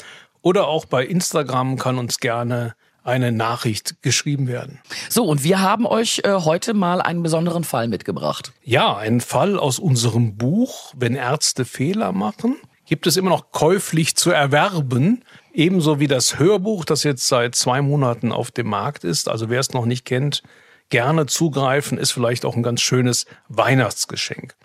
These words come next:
Speaker 1: Wir präsentieren einen Fall aus dem Buch, weil sich das nicht nur Marlene eine treue Hörerin gewünscht hat, sondern viele andere auch.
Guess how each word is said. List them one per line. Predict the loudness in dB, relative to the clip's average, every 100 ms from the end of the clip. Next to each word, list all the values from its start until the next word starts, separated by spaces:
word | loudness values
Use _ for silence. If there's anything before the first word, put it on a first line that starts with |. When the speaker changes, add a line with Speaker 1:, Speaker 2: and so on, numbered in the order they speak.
| _
Speaker 1:
Wir | 0 2 2
präsentieren | 2 2 2 2 2 2 2
einen | 2 2 2
Fall | 0 0 2
aus | 2 2
dem | 0 0
Buch, | 0 0 0
weil | 0 0 0 -6 -6
sich | 0 0
das | 2 0 0 0
nicht | 2 2 2
nur | 2 4
Marlene | 4 2 4 4 4 4 4 2 -2 -16 _ _ 0
eine | 2 2
treue | -2 -2 2 2 2 4
Hörerin | 4 4 2 0
gewünscht | 0 0 0 0
hat, | 0
sondern | 0 -2
viele | 0 0 2 2
andere | 4 4 4 2
auch. | 2 4 2 -6